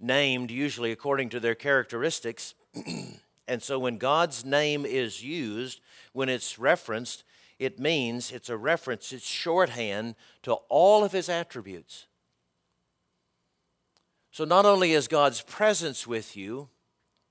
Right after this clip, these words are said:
every aspect of God, all of His attributes, all of His characteristics,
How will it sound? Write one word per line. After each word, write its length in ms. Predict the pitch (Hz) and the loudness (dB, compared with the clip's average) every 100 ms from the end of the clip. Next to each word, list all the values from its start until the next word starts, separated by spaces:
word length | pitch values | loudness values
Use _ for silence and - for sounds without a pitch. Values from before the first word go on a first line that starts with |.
| _ _ _ _ _ _ _ _ _ _ _ _ _ _ _ | _ _ _ _ _ _ _ _ _ _ _ _ _ _ _
every 720 | 170 208 175 190 214 214 185 _ - | 2 2 2 -2 0 0 -4 _ -4
aspect 840 | 165 185 - - 165 123 - - - _ _ _ - | 2 4 4 2 2 0 -2 -14 -20 _ _ _ -2
of 220 | 135 110 | -2 0
God, 500 | 127 117 98 85 - _ _ _ _ _ _ | 0 2 0 -4 -14 _ _ _ _ _ _
all 320 | 156 196 214 | 4 6 8
of 80 | 214 | 6
His 240 | 196 180 - | 2 -2 -2
attributes, 640 | 151 180 - 156 117 110 - - | -6 -6 -6 -12 -8 -8 -8 -4
all 300 | 151 196 226 | 2 4 4
of 80 | 190 | 2
His 160 | 185 | -4
characteristics, 960 | - - 196 190 - 175 180 - 123 | -4 -4 -2 -2 -4 -4 -2 -4 -8